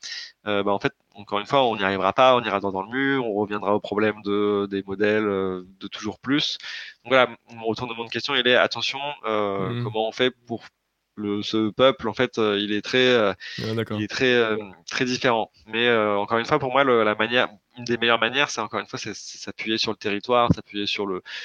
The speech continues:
Speaker 1: le vécu des gens au quotidien. Euh, je pense que là, les gens qui sont en train de vivre la sécheresse, ils ont une sobriété subie qui est extrêmement forte. Donc, comment on, on va peut-être pouvoir être résilient, s'appuyer sur ça pour derrière, euh, essayer de, de passer à l'échelle.
Speaker 2: Hmm.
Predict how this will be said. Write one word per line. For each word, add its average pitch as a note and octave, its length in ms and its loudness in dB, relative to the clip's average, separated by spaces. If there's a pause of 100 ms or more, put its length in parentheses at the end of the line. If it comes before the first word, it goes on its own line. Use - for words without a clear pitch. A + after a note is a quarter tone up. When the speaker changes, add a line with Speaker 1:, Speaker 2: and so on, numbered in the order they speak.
(180)
Speaker 1:
le A#2 100 0
vécu A#2 300 0
des A#2 160 2
gens A2 140 -4
au G#2 40 -14
quotidien. A2 460 -4
Euh, A#2 380 -2
je - 80 -8
pense - 160 -18
que G#2+ 80 -6
là, G#2+ 100 2
les G2 100 0
gens A2 120 -6
qui - 80 -14
sont G#2+ 80 -10
en - 20 -12
train - 140 -12
de G#2+ 80 -14
vivre A2 120 -6
la G#2 120 2
sécheresse, - 540 0 (360)
ils G#2+ 160 -12
ont G#2+ 40 -20
une G2+ 60 -18
sobriété A2+ 640 0
subie A#2+ 440 0
qui A2+ 140 -4
est G2+ 260 0 (160)
extrêmement A#2 480 0
forte. A#2+ 220 0
Donc, G#2 100 -16
comment A#2 720 -2
on, - 20 -20 (420)
on - 40 -20
va G#2 140 0 (160)
peut-être A2 320 -2
pouvoir A#2 400 4
être G#2 100 2
résilient, A#2 540 -2
s'appuyer A2+ 340 -2
sur G#2+ 160 -2
ça C3 200 2
pour A#2+ 280 -2
derrière, A2+ 380 4
euh, F#2+ 220 2 (500)
essayer A2+ 260 -4
de, G2 380 -4
de G2 100 -8
passer G#2+ 380 -2
à A2 80 4
l'échelle. A2 420 2 (840)
Speaker 2:
Hmm. A#2 160 -6